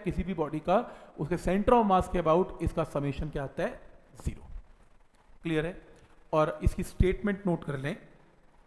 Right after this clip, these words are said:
अपनी copy में इसमें, क्योंकि state and proof आएगा ये। It states that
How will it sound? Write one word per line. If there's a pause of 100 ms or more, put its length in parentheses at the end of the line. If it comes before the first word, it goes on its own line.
(320)
अपनी (840)
copy
में
इसमें,
क्योंकि
state
and
proof
आएगा
ये। (880)
It
states
that